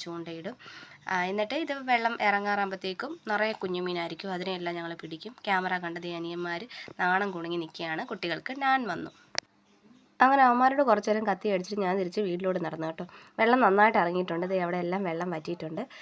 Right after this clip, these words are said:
ഞാൻ വീട്ടിലോട്ട് വരാനുള്ളൊരു കാരണമുണ്ട്. ആ കാരണം നിങ്ങളോട് ഞാൻ വഴിയെ പറഞ്ഞു തരാം. ഞാൻ വീട്ടിലോട്ട് ചെല്ലുമ്പോഴത്തേക്കും എൻ്റെ രണ്ട് ആങ്ങളമാരും അവിടെ വമ്പൻ പരിപാടിയിലാണ്. പണിയിൽ മുഴുകി നിന്നുകൊണ്ട് ഞാൻ വന്ന് അവരെ കണ്ടില്ല കേട്ടോ. ആ നിൽക്കുന്ന എൻ്റെ അച്ഛനാണ്. രണ്ടുപേരും ഒരു പ്ലൈവുഡ് കഷ്ണം മുറിച്ചുകൊണ്ടിരിക്കുകയാണ്.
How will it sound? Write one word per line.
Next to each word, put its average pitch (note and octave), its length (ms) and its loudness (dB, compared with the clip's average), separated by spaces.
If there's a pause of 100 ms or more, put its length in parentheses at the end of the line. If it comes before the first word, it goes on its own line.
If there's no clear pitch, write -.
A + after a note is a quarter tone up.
(260)
ഞാൻ B3 160 4
വീട്ടിലോട്ട് B3 440 2
വരാനുള്ളൊരു G#3 540 4
കാരണമുണ്ട്. F3 600 2
ആ A3 60 -6 (100)
കാരണം G3 280 0
നിങ്ങളോട് F3+ 280 -2
ഞാൻ F3 160 -2
വഴിയെ F3 320 -4
പറഞ്ഞു D#3+ 320 -4
തരാം. G#3 240 -4 (400)
ഞാൻ C4+ 160 -2
വീട്ടിലോട്ട് C#4 320 4
ചെല്ലുമ്പോഴത്തേക്കും G#3 720 0
എൻ്റെ G3+ 180 2
രണ്ട് F#3+ 200 2 (100)
ആങ്ങളമാരും F#3+ 640 -2
അവിടെ G3 220 -4
വമ്പൻ G#3 340 -2
പരിപാടിയിലാണ്. F3 680 -4 (680)
പണിയിൽ B3 380 6
മുഴുകി B3 280 6
നിന്നുകൊണ്ട് A#3 380 2
ഞാൻ G#3 160 6
വന്ന് A3 200 4
അവരെ G#3 200 2
കണ്ടില്ല E3+ 340 2
കേട്ടോ. E3 160 -6 (300)
ആ F3+ 140 10
നിൽക്കുന്ന A3+ 280 0
എൻ്റെ A3+ 140 4
അച്ഛനാണ്. G3+ 360 -4 (540)
രണ്ടുപേരും C#4+ 460 6
ഒരു B3+ 160 2
പ്ലൈവുഡ് G#3+ 380 6
കഷ്ണം B3+ 280 -2
മുറിച്ചുകൊണ്ടിരിക്കുകയാണ്. F#3 760 -2